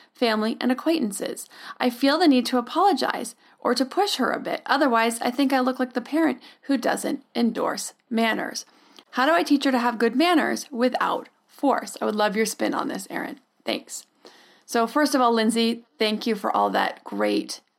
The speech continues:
feedback. I, I really appreciate it, and I love when I hear from the parents who my philosophy and my way of working with kids and helping families really, really speaks to them. So that really means the world to me.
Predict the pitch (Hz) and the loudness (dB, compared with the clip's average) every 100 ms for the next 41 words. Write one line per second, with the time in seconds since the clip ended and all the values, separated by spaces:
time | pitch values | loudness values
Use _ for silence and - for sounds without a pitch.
0 | _ - 214 190 190 190 202 202 226 226 | _ -6 -2 0 -2 -2 -4 -2 0 2
1 | 254 262 247 247 240 226 220 220 220 214 | 4 4 2 0 0 2 0 0 -2 0
2 | 220 226 226 233 220 220 208 202 214 208 | 2 0 0 0 0 0 -2 -2 -4 -6
3 | 202 220 208 208 - 214 208 202 - - | -6 -4 -2 -2 -4 -4 -2 -2 -6 -20
4 | - - - 226 226 226 233 220 220 - | -20 -20 -4 0 0 2 2 2 2 -2
5 | 196 220 - 214 208 202 208 208 - 202 | 0 0 0 0 -2 0 0 0 0 0
6 | 208 208 190 214 196 202 202 196 208 208 | 0 -2 -4 -6 -4 -4 -4 -6 -2 -2
7 | 202 - 196 196 - - 202 202 208 202 | -2 -4 -6 -8 -10 -8 -8 -4 -4 -4
8 | 196 196 - 196 208 202 196 - 190 - | -4 -8 -10 -6 -4 -2 -2 -4 -8 -8
9 | 196 - - - 185 196 - - 196 - | -10 -10 -10 -8 -6 -8 -6 -6 -6 -16
10 | - _ _ - 214 - - - 202 - | -20 _ _ -4 -2 0 -2 -2 -4 -4
11 | - - 202 - - | -6 -6 -6 -6 -8